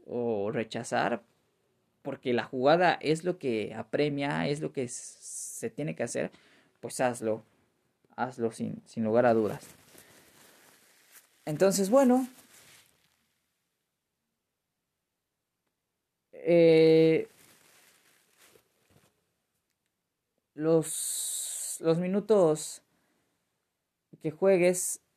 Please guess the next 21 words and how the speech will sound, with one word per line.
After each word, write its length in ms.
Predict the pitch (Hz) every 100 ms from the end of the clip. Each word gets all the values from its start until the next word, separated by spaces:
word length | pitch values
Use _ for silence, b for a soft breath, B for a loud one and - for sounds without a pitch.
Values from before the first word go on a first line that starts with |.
| _ _ _ _ _ _ _ _
pues 120 | - 151
ya 100 | 165
dependerá 460 | 165 143 143 156
del 140 | 151 135
visor. 440 | 143 208 220 254 _ _ _ _ _ _ _ _ _ _ _ _ _ _
Te 100 | 143
digo, 180 | 139 147
a 40 |
lo 60 | 131
mejor 360 | 127 147 - -
serán 400 | - 135 135 135
veinte 320 | 143 147 143
a 40 | 131
treinta 320 | 139 139 135
minutos, 420 | 135 175 - 208
generalmente 580 | 147 127 131 135 131 131
que 100 | 120
son 180 | 131 127
los, 200 | 123 -
los 140 | 110
partidos. 520 | - 113 131 110 -